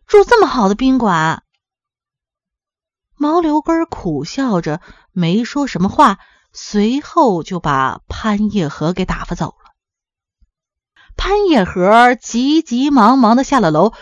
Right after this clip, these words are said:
走到了咖啡厅，找到了正坐在车厢座里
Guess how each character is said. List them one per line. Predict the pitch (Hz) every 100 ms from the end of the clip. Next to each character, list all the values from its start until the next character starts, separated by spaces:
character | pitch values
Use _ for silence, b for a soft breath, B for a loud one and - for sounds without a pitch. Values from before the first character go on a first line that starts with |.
| B B
走 | - 170 147
到 | - 190
了 | 151
咖 | - 247
啡 | 269
厅， | - 302 294 _ _ b b
找 | - 214 285
到 | 262 226
了 | 185 - b -
正 | 262 196 175
坐 | - 320 247 180
在 | 175 156 151
车 | - - 320 320
厢 | 302 320 311 320
座 | 349 285 180
里 | 156 147